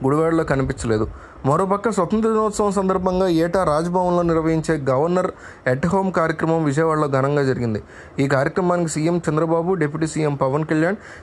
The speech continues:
పీసీసీ అధ్యక్షురాలు వైఎస్ షర్మిలతో పాటు రాజకీయ నేతలంతా హాజరయ్యారు.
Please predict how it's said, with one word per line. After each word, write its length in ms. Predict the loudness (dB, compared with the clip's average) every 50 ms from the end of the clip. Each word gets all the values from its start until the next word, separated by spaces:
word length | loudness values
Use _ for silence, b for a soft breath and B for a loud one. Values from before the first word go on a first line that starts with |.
| B -2
పీసీసీ 340 | -2 0 0 0 0 0 0
అధ్యక్షురాలు 520 | 0 0 -2 -4 -4 -2 -2 0 0 2 2
వైఎస్ 340 | 0 2 0 0 -2 -2
షర్మిలతో 420 | -2 -2 0 0 0 0 0 -2 -2
పాటు 460 | 0 0 -2 0 0 0 0 0 0 B B B B B -2
రాజకీయ 500 | 0 0 0 0 0 -2 0 0 0 2
నేతలంతా 440 | 2 2 2 0 0 0 2 0 2
హాజరయ్యారు. 760 | 2 2 2 2 2 0 2 2 2 0 0 -2 -6 -12 -20